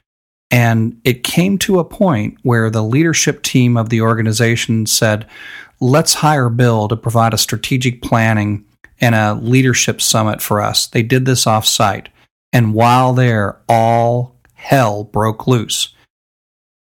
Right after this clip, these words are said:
The leadership team, for the first time, had the courage to stand up to Andre, and Andre was shocked.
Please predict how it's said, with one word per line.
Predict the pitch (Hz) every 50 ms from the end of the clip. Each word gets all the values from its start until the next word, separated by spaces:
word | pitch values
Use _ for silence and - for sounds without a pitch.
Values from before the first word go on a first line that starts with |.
| _ _ -
The | 127
leadership | 120 123 139 151 160 156 139 - - 147 -
team, | - - 135 120 113 107
for | - -
the | 113 -
first | 135 - - - - - 175 175 175 - - -
time, | - 147 139 123 110 107 101
had | 113 127 120 107
the | 110
courage | - - - - - 156 151 127 120 117 - -
to | 120
stand | - - - - 127 123 123 123 123
up | 123 117 -
to | - -
Andre, | - 113 117 113 113 110 104 104 104
and | 107 113
Andre | 147 185 208 196 180 151 135
was | 117 110 -
shocked. | - - - - - - 208 208 175 127 - - - -